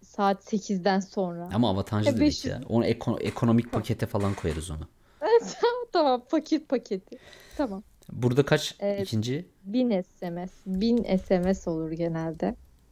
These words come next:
Speaker 1: Hiç kimse kullanmadığı için bunları bol bol verirler. Ama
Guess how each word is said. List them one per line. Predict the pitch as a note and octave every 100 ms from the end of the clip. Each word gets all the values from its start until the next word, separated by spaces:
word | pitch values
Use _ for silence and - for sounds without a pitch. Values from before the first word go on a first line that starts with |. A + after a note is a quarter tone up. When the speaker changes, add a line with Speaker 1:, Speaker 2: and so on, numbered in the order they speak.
| -
Speaker 1:
Hiç | G3 -
kimse | F#3+ - F#3+
kullanmadığı | - F#3+ F#3+ F#3 F3 F#3
için | F3+ - F#3+
bunları | F#3 F#3+ F#3
bol | F#3+ F3 F3
bol | G3
verirler. | F#3 F3+ F3 E3 E3 - - - - - - -
Ama | - A#3 A3+ A#3